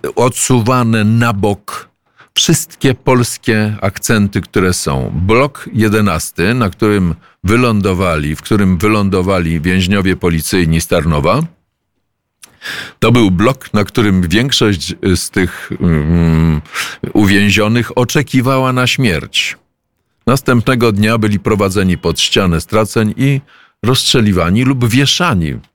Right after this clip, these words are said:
To w zależności od tego, jak sob-, sobie chcieli, e, się, że tak powiem, e, no, jak zdecydowali Niemcy. W związku z tym,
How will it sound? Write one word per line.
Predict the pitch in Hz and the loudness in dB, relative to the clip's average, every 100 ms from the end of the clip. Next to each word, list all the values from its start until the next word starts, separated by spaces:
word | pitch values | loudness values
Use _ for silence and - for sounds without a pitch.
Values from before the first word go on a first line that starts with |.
| _ _ _ _ _ - - - - 95 90 | _ _ _ _ _ -20 -20 -20 -4 -2 2
To | 110 101 87 87 | 2 2 0 -4
w | 90 | 0
zależności | 98 98 87 95 - | 2 2 0 -2 -2
od | 92 | -4
tego, | - 92 95 | -2 0 0
jak | 87 85 - - - 95 | 0 -4 -10 -16 -14 -10
sob-, | - - 85 76 | -4 0 0 0
sobie | - 82 76 | 0 0 0
chcieli, | 76 - 82 71 78 - - - - - - | -2 -2 0 0 -2 -4 -14 -12 -10 -10 -6
e, | - 76 | -2 0
się, | - 92 85 82 78 | 2 2 0 0 0
że | 76 | -2
tak | 71 80 | -2 -2
powiem, | - 80 80 76 76 73 76 73 | 0 0 0 0 0 0 2 0
e, | 76 73 - | 0 -2 -2
no, | 92 80 78 - | -2 -2 -4 -4
jak | 104 123 110 98 | 0 2 2 0
zdecydowali | 101 101 101 101 92 95 85 80 87 | 0 0 0 0 2 0 0 0 2
Niemcy. | 92 76 65 - 50 - _ - - - - - - - _ _ 90 | 0 0 -4 -8 -10 -12 _ -16 -10 -8 -6 -8 -10 -14 _ _ 0
W | |
związku | 101 135 190 113 | 2 4 2 2
z | - | 2
tym, | 123 110 117 | 0 0 -2